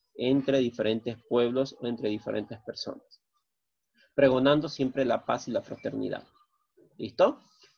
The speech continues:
Ahora, estamos hablando de que el niño tiene que aprender a ser empático. Empático o empatía es prácticamente ponerse en el lugar del otro, ¿no? Ver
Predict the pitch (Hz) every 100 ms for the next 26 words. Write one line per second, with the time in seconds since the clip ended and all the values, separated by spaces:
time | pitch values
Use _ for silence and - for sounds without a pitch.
0 | _ _ _ _ - 147 147 139 131 135
1 | 175 214 202 151 156 156 139 131 117 123
2 | 120 113 131 - _ 135 139 143 113 -
3 | 113 107 113 139 170 120 110 123 120 110
4 | - 151 - - - - 120 110 - 131
5 | - 151 190 202 - 117 117 113 - 101
6 | 160 143 113 - 131 - 131 139 - 135
7 | 113 110 117 - 131 - 107 113 151 -
8 | 131 110 - 110 110 107 110 - _ _
9 | _ _ _ - - 185 - _ _ _
10 | _ - 113 123 147